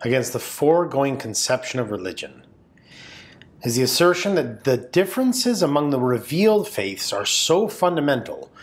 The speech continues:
that to present them as stages or aspects of one unified system of truth does violence to the facts.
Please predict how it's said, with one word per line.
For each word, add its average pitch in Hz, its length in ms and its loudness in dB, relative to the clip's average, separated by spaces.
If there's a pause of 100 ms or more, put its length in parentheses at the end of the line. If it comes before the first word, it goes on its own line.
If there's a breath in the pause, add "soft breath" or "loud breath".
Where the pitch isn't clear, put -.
(540 loud breath)
that 131 160 0
to 127 80 -6
present 151 560 0
them 214 220 0
as 139 200 0
stages 156 960 -2 (240)
or 120 240 -2
aspects 147 640 0
of 110 140 -2
one 117 200 0
unified 107 440 -4
system 127 440 -2
of 95 80 -10
truth - 380 -6
does 98 200 -4
violence 117 540 -2
to 95 80 -10
the 85 120 -10
facts. - 560 -10